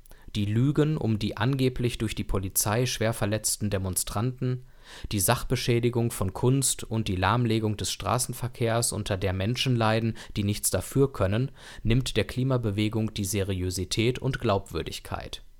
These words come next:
Wer sich auf diese unsägliche Weise Gehör verschafft, muss sich nicht wundern, wenn sie von der Bevölkerung nicht mehr ernst genommen und unglaubwürdiger als Klimawandelleugner wird.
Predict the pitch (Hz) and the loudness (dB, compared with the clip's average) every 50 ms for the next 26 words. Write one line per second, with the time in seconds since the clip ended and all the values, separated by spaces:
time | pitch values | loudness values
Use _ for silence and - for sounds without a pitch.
0 | - - - - - - - - - - - 104 104 104 110 110 - 110 98 - | -20 -20 -20 -18 -18 -18 -18 -18 -16 -4 0 2 2 4 2 0 0 -2 -2 -2
1 | - 139 151 151 156 156 - - 160 165 139 131 135 135 131 - 135 123 - 123 | 0 0 2 2 2 0 0 0 0 2 2 2 2 2 2 0 -2 -2 -2 0
2 | 110 113 104 107 104 104 95 92 90 82 107 135 165 - - - 90 - - 120 | 2 2 2 2 0 0 -2 -2 0 0 2 0 0 0 -2 -4 -4 -2 0 0
3 | 131 156 - - - - - - - - - 98 98 - - 104 - - 131 165 | 0 -2 -2 -6 -12 -12 -14 -14 -14 -8 -4 -2 0 2 2 0 2 0 0 0
4 | - - - 123 131 131 131 127 127 135 135 - - - - - 104 104 110 104 | 0 0 0 2 2 4 4 2 2 0 -2 -8 -12 -8 -4 -2 0 0 0 0
5 | - - 104 95 92 90 92 - - - 110 135 127 - 135 117 123 - - - | 0 0 0 0 0 -2 -2 -2 2 2 4 4 4 2 2 2 0 0 0 -2
6 | 110 - - - 98 - - 110 131 127 - - - 135 120 120 120 120 120 123 | -2 -2 -2 -2 -2 -2 0 0 0 0 0 0 2 2 2 2 2 2 0 -2
7 | 123 - - - - - - - 156 147 - - - 135 156 165 156 151 139 139 | -4 -6 -12 -18 -18 -6 0 2 4 4 2 2 2 2 2 4 4 4 2 2
8 | - - 123 131 135 131 131 123 120 117 - - 123 123 - - - 131 131 123 | 0 2 2 4 4 6 4 4 2 2 2 0 0 0 -2 -2 0 0 2 2
9 | 110 95 85 82 82 85 87 85 85 82 73 - - - 80 78 80 80 76 - | 2 2 2 0 -2 -2 -2 -2 -2 -2 -2 -4 -6 -6 -6 -6 -4 -6 -6 -6
10 | 76 - - - | -8 -8 -10 -12